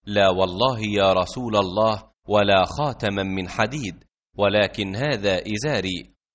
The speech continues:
قال سهل: "ما له رداء؟" فلها نصفه، فقال رسول الله صلى الله عليه وسلم:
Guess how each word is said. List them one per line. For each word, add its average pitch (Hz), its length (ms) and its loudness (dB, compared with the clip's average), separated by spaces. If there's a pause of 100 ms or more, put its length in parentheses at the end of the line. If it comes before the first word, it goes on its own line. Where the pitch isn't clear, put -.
(140)
قال 90 320 2
سهل: 107 520 -4 (240)
"ما 101 240 2
له 104 380 0
رداء؟" 101 640 -4 (360)
فلها 135 520 2
نصفه، 110 440 -6 (340)
فقال 135 460 -2 (140)
رسول 113 380 -2
الله 107 440 0
صلى 101 340 -2
الله 98 460 2
عليه 95 420 0
وسلم: 110 580 -4